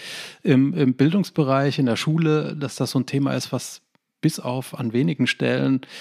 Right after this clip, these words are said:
eigentlich nie eine Rolle spielt, ne? Und das hat mich immer gereizt, ähm, oder immer genervt, könnte man auch sagen, dass so eine wichtige Facette des, des Daseins, die mir auch so wichtig ist,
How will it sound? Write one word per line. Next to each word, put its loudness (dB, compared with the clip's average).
eigentlich 0
nie 6
eine 6
Rolle 2
spielt, -2
ne? 2
Und -2
das -4
hat 0
mich 0
immer 2
gereizt, 0
ähm, -2
oder -2
immer 2
genervt, 2
könnte 0
man -2
auch 0
sagen, 2
dass -2
so 0
eine 0
wichtige 2
Facette 0
des, -4
des -6
Daseins, -2
die 0
mir 2
auch 0
so -4
wichtig -2
ist, -2